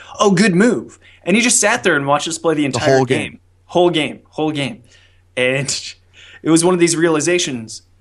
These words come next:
Speaker 1: Yeah, this is B G G Con. It's basically some type of just gaming orgy where people are just totally chilled out, just playing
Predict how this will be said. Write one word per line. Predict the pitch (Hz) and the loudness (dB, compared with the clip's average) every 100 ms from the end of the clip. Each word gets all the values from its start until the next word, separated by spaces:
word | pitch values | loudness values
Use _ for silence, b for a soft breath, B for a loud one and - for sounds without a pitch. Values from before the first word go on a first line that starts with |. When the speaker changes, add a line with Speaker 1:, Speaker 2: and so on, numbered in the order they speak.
| _ | _
Speaker 1:
Yeah, | 254 | -2
this | 151 165 | 0 -2
is | 160 | -2
B | 143 165 | -2 -2
G | 135 | 2
G | 165 | 0
Con. | 165 123 113 117 - | 0 -4 -6 -12 -10
It's | 151 | -8
basically | - 190 190 185 165 165 160 - B B B - | 0 2 2 -2 -2 -2 -2 -6 B B B -10
some | - 170 170 | -4 -2 -2
type | 180 165 156 | -4 -4 0
of | 139 131 123 - | 0 0 -4 -8
just | 135 - - _ _ _ | -8 -8 -12 _ _ _
gaming | 135 131 151 143 131 - | -2 0 0 -2 -4 -6
orgy | 131 139 143 110 104 | -4 -2 -2 -4 -4
where | 104 127 | -6 -6
people | - 131 139 | -4 0 0
are | |
just | 123 120 - | 0 -2 -2
totally | 135 143 143 | 0 2 2
chilled | 135 151 143 | 2 2 4
out, | 127 156 180 - | 2 2 -2 -4
just | - - | -14 -8
playing | 131 131 135 123 | -2 0 0 -4